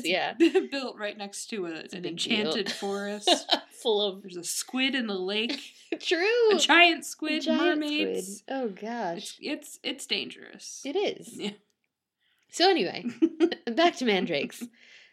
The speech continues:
Speaker 2: Uh, so we're gonna start in the Mediterranean.
Speaker 1: Ooh, I
Speaker 2: Uh,
Speaker 1: love the
Speaker 2: I know,
Speaker 1: Mediterranean.
Speaker 2: me too.
Speaker 1: I've never been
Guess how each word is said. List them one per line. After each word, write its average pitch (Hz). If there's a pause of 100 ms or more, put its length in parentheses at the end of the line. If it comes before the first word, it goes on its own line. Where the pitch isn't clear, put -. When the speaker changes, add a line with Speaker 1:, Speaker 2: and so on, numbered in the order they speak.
(100)
Speaker 2:
Uh, 233
so 269
we're 330
gonna 392
start 302
in 233
the 220
Mediterranean. 180 (680)
Speaker 1:
Ooh, 175
I 190
Speaker 2:
Uh, 190
Speaker 1:
love 185
the 175
Speaker 2:
I 170 (260)
know, 180
Speaker 1:
Mediterranean. 170
Speaker 2:
me 247
too. 330
Speaker 1:
I've 202
never 233
been 185